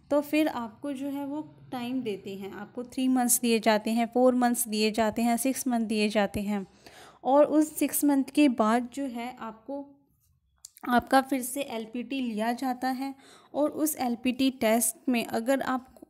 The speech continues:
अ, टे-, मत-, क्लियर नहीं कर पाते, अगर आप उसको क्वालिफाई नहीं कर पाते, तो वो जो है आपका जो, अ, जॉब है, जो ज्वाइनिंग है, उसको वो कैंसिल कर सकते हैं, आपको डिसक्वालीफाई कर सकते हैं। तो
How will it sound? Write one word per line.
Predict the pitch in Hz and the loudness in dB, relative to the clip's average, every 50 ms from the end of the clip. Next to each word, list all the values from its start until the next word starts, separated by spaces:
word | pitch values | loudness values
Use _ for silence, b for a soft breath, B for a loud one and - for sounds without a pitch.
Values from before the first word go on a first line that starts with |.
| _ _ - | _ _ -2
अ, | 233 233 226 | 0 0 0
टे-, | 214 220 - 233 214 - - - 240 | 0 0 0 0 0 0 -4 -4 -4
मत-, | 220 226 226 208 - - _ | -4 -4 -4 -6 -10 -4 _
क्लियर | - 247 240 247 247 | 4 6 6 8 6
नहीं | 254 247 226 214 240 262 | 6 4 4 4 4 4
कर | 254 277 254 247 | 4 4 4 4
पाते, | 240 247 240 233 - 254 | 6 4 4 4 4 2
अगर | 254 240 240 247 | 2 2 4 4
आप | 254 247 247 - | 4 4 2 2
उसको | 233 - - 254 247 | -2 2 2 2 4
क्वालिफाई | - 233 226 220 226 - - 240 233 | 6 4 4 4 4 6 6 6 6
नहीं | 233 214 208 190 233 262 254 | 6 4 4 2 2 0 2
कर | - 254 226 | 2 2 2
पाते, | 208 226 226 220 214 233 233 233 | 4 4 4 4 4 2 -2 0
तो | 226 - 262 254 | 0 2 2 2
वो | 233 220 233 247 269 | 4 6 6 6 6
जो | 247 269 269 | 6 6 4
है | 247 254 254 247 | 6 6 4 4
आपका | - 226 214 208 - _ 247 240 240 247 B B B B B B B - | 4 2 0 -2 2 _ 8 8 8 6 B B B B B B B -4
जो, | 214 - 240 233 240 240 247 240 | 2 4 6 6 6 6 6 4
अ, | - - - - 226 220 214 208 - - 214 214 - - | 2 0 -2 0 2 2 2 2 0 -2 -6 -10 -10 -2
जॉब | - 220 220 226 254 254 247 | 2 6 6 6 6 4 2
है, | 254 269 269 269 262 | 2 2 2 2 2
जो | 247 254 254 | 2 0 0
ज्वाइनिंग | 233 208 - 220 214 214 220 233 254 277 294 277 | 0 0 2 2 2 4 4 4 4 4 2 2
है, | 285 277 269 269 262 - B B B B B B - | 2 0 0 0 -2 -6 B B B B B B -6
उसको | 269 262 - - 285 269 | -4 -4 -2 0 2 2
वो | 269 277 285 285 | 4 4 2 2
कैंसिल | 285 - 240 220 220 208 262 269 269 | 2 0 0 0 2 0 0 0 2
कर | 269 277 269 | 2 2 2
सकते | 269 277 262 262 - 277 | 4 0 -2 0 0 0
हैं, | 269 277 269 | 2 2 2
आपको | 262 247 233 233 - 277 | 2 0 -2 0 -2 -2
डिसक्वालीफाई | 254 226 233 226 - - 254 233 226 226 226 - - 233 254 262 | 0 0 0 -2 -2 -2 -2 0 0 -2 -4 -4 -2 -2 -2 0
कर | - 240 233 233 | 2 2 2 2
सकते | - - 202 202 - _ 196 190 185 | 2 0 -2 -2 -2 _ -4 -4 -2
हैं। | 185 180 180 170 - B B B B B B B B B B B _ _ _ - | -2 -2 -2 -4 -8 B B B B B B B B B B B _ _ _ 0
तो | 294 269 - - _ | 0 0 0 -4 _